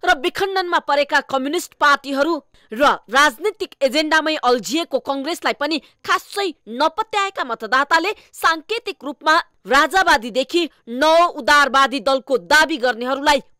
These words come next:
मत दिए। तर यो अवस्था उपचुनावमा फेरिएको छ।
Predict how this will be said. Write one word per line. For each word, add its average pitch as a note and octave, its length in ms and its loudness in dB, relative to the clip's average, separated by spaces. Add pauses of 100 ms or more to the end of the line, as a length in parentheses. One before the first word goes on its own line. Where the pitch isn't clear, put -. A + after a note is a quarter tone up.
(180)
मत B3 240 2
दिए। A#3+ 240 2 (240)
तर C#4 160 4 (220)
यो C#4+ 120 2
अवस्था E4 580 2 (260)
उपचुनावमा D4+ 840 2 (240)
फेरिएको B3 500 -2
छ। A3+ 220 -2